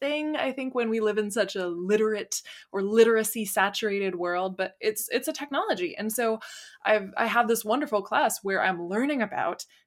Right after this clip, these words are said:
the introduction of a <laughs> brand new revolutionary technology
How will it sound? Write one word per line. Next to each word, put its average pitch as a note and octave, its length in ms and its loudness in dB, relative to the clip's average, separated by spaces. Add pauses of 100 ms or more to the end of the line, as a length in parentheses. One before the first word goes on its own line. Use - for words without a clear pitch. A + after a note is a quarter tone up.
the G#3+ 140 -2
introduction B3 840 0
of F#3+ 80 -16
a G3 120 -2
<laughs> F#3 260 -14
brand C#4 480 2
new G#3 340 -2 (160)
revolutionary B3 960 0
technology F#3 920 -6